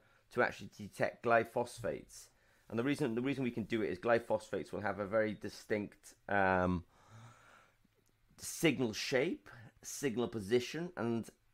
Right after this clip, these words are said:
signal intensity that's proportional to, um, the concentration. So I have no issues in the, in answering the question, "Can you make a sensor for, um,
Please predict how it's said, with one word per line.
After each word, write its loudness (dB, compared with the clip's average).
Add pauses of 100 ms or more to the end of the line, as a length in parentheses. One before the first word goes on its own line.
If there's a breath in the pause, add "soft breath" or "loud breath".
(120)
signal 0
intensity 0
that's -4
proportional -8 (200)
to, -2
um, -2
the -6
concentration. -6
So -4
I 0
have -2
no -4
issues -8
in -6
the, -6 (120)
in -6 (520)
answering -2
the -6
question, -4 (540 soft breath)
"Can 0
you 0
make 0
a -2
sensor -4 (160)
for, -2 (320)
um, -2